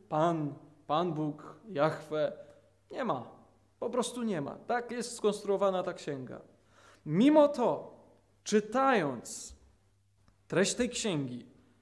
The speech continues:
rodzi się w czytelniku przeświadczenie, o tym już mówiłem, że działa tutaj od pierwszego rozdziału po ostatni potężniejsza moc niż moc króla Ahasferosza,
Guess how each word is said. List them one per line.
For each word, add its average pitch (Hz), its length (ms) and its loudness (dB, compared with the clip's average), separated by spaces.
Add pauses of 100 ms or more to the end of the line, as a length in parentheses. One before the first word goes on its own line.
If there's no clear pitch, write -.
(200)
rodzi 196 340 4
się 202 340 2
w 202 40 -10
czytelniku 180 600 -2
przeświadczenie, 160 840 -2
o 156 40 -2
tym 156 180 -4
już 156 140 -10
mówiłem, 156 540 -6 (840)
że 165 420 2
działa 220 460 4
tutaj 175 480 0
od 160 220 -2
pierwszego 190 540 -2
rozdziału 160 500 -2
po 156 120 -6
ostatni 147 720 -6 (760)
potężniejsza 190 920 2
moc - 560 -4
niż 139 320 -8
moc 139 320 -4
króla 143 340 0
Ahasferosza, 143 760 -6